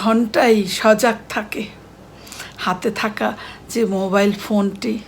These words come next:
স্মার্টফোনটা, এটা আমাদের এক মুহূর্তের জন্যেও একা হতে দেয় না। এই যে মোবাইলে বা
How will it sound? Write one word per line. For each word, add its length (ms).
স্মার্টফোনটা, 920
এটা 240
আমাদের 400
এক 180
মুহূর্তের 480
জন্যেও 400
একা 240
হতে 240
দেয় 280
না। 140
এই 80
যে 200
মোবাইলে 580
বা 200